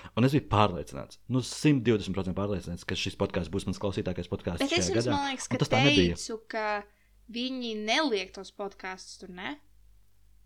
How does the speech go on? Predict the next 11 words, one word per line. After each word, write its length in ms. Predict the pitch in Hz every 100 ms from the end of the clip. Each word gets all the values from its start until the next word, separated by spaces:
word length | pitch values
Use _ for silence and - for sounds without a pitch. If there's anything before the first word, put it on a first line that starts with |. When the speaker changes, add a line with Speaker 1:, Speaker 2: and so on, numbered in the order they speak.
| _ _ _ _ - - -
Speaker 2:
Tāpat 320 | 226 233 247
kā 140 | 226 226
tās 280 | 220 208 -
Rainy 300 | 220 226 240
Speaker 1:
Tā 100 | 104
ir? 160 | 95 120
Speaker 2:
Sounds. 520 | 202 196 190 196 196 - - _ _ _ _ -
Viņas 260 | 233 240 240
neskaitās, 840 | 254 285 - 190 190 190 202 208 220
Speaker 1:
Aha. 260 | 226 208
Speaker 2:
eh, 320 | 185 190 110